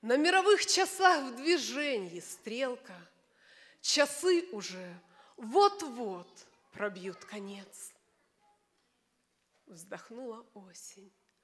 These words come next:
обняла прохладой. Жаль, что она не всем прорежет слух.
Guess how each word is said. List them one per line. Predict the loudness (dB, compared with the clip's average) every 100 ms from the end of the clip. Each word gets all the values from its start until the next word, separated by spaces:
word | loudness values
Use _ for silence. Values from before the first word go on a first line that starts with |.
| _ _ _ _ _ _ -8
обняла | -6 -4 -4 -6
прохладой. | -10 -12 -12 -14 -16 -16 -20 -20 _ _ _ _ _ _ _ _ _ _ _ _
Жаль, | -12 -2 -2 -2 -8 -14 _ -20 -18
что | -8 -2 2 2
она | 4
не | 4 4
всем | 2 -8 -8 -8 -10
прорежет | -10 -8 -6 -6 -8 -12 -12
слух. | -12 -10 -12 -14 -20